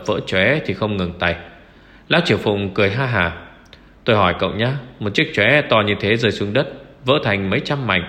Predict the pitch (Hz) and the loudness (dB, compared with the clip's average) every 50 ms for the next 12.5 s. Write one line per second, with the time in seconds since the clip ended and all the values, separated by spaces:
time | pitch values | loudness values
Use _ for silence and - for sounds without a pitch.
0 | - - - - - - - - - - - - - - - - 131 120 110 98 | -8 -16 -20 -20 -20 -20 -20 -20 -20 -20 -20 -20 -20 -16 -4 2 2 4 4 4
1 | 117 107 101 101 101 117 - 131 123 123 110 101 101 98 98 95 98 95 143 151 | 4 2 2 2 0 0 0 0 0 2 2 2 2 2 2 0 0 0 -2 -4
2 | - - - 104 104 104 101 - 104 98 95 92 95 98 90 85 82 - - 101 | -2 -2 0 0 0 0 -2 -4 -4 -4 -4 -4 -2 -2 -2 -2 -2 -2 0 2
3 | 98 98 98 95 92 - 110 107 95 113 147 156 - 107 98 92 - - - - | 2 2 2 0 -2 -2 -4 -2 0 0 -2 0 0 0 0 0 -2 -10 -16 -20
4 | - - - - - - - 107 98 - 110 101 - 101 113 135 135 - - 98 | -20 -20 -20 -20 -8 -2 -2 -2 0 -2 -4 -2 0 2 2 2 2 2 0 0
5 | 104 143 165 - 127 101 90 98 92 85 - 87 80 - - - - - - - | 0 0 -2 -2 -4 -4 -2 -2 -4 -2 -2 -4 -6 -6 -10 -18 -20 -20 -20 -20
6 | - - _ _ - - - - - - _ _ _ - - - - - - - | -20 -20 _ _ -20 -20 -20 -20 -20 -20 _ _ _ -20 -20 -20 -20 -20 -20 -20
7 | - - - - - - - - - - - - - - - 131 113 107 104 98 | -20 -20 -20 -20 -20 -20 -20 -20 -20 -20 -20 -20 -8 -2 0 0 2 2 2 0
8 | 95 90 - 92 87 87 87 90 92 98 117 - 113 98 101 127 156 - - - | 0 0 0 0 0 0 0 -2 -2 -2 -2 -2 0 0 0 0 -2 -4 -10 -14
9 | - - - - - - - - - - - 120 123 - - 107 123 147 139 123 | -20 -20 -20 -20 -20 -20 -20 -12 -4 0 2 2 2 4 4 4 4 4 4 2
10 | 110 98 92 104 107 123 151 160 135 123 110 101 92 - 131 131 - - 98 92 | 2 2 2 2 2 2 2 2 2 4 4 2 2 0 -2 -2 0 -2 -2 -2
11 | 92 - - 107 101 98 92 - 120 135 135 113 101 98 98 92 101 113 151 - | 0 0 0 0 0 0 -2 -2 -2 -2 0 0 0 0 0 0 0 0 0 0
12 | - 123 101 95 92 92 - 92 90 85 | -2 -2 -2 -2 -4 -2 -2 -2 -2 -2